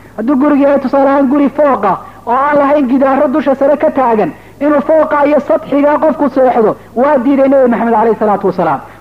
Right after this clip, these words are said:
Waxaanu tilmaamay qofka noocaasiya xifdigii iyo ilaalintii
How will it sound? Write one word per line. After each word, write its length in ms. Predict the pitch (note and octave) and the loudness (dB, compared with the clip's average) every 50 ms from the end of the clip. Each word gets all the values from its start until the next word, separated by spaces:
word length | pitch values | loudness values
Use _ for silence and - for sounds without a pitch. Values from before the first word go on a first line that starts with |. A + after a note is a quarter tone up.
| - | -4
Waxaanu 420 | A#3+ B3 - C4+ D4 E4 E4 E4 D#4+ | -4 -2 -2 0 0 0 0 0 0
tilmaamay 520 | - D4 D4 C4+ C#4+ C4+ B3+ A#3 F#3+ D#3 - - - - - - | 0 0 0 0 0 0 0 0 -2 -4 -6 -8 -16 -14 -6 -4
qofka 300 | C4 C#4 C4+ - C4+ C#4 | -4 -2 -2 0 0 2
noocaasiya 680 | C4+ D#4+ D#4+ D4+ B3+ C#4 C#4 C4 - D#4 E4 D#4 C4+ G3+ - - - - - - | 2 2 0 0 0 0 -2 -2 -2 0 0 0 0 -2 -4 -8 -14 -14 -6 -2
xifdigii 520 | D#4+ F4+ D#4+ B3 C4+ C#4+ D4 C#4+ D4+ D4+ D4 | -2 -2 -2 -2 -2 -2 0 0 0 0 2
iyo 80 | D4+ D4 C#4+ | 2 2 2
ilaalintii 680 | C#4+ C#4 C4+ C#4 D4 D#4+ D4 - - C#4+ C#4 C4+ C4+ A#3 | 2 2 2 2 2 0 0 0 0 0 0 0 0 -4